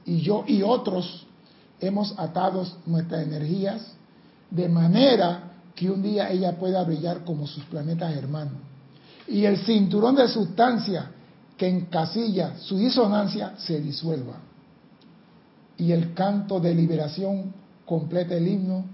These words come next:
de nuestra composición original. La tierra,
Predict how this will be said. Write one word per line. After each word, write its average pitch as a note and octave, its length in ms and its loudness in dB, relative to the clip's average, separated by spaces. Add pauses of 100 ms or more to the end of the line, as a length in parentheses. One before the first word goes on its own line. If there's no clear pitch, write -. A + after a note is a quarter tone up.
(280)
de D#3+ 180 0
nuestra D3+ 400 -6
composición D3 760 -8
original. C3+ 480 -6 (500)
La D3+ 160 -8
tierra, G3 520 -8